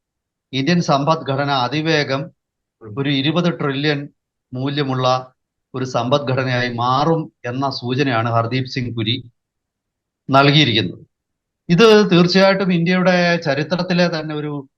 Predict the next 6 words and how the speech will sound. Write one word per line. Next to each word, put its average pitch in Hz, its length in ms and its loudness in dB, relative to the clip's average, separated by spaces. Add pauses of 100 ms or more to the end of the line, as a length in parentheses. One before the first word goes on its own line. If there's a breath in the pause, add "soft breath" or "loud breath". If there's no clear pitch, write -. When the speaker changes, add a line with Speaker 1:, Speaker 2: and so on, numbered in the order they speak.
(340)
Speaker 1:
വ-, 127 100 0
ഒരു 135 180 0
നാഴികക്കല്ലായിരിക്കും. 123 1200 2 (500)
Speaker 2:
ആ. 104 40 -14
Speaker 1:
നമ്മുടെ 139 380 2
പുരോഗതിയുടെ, 151 920 2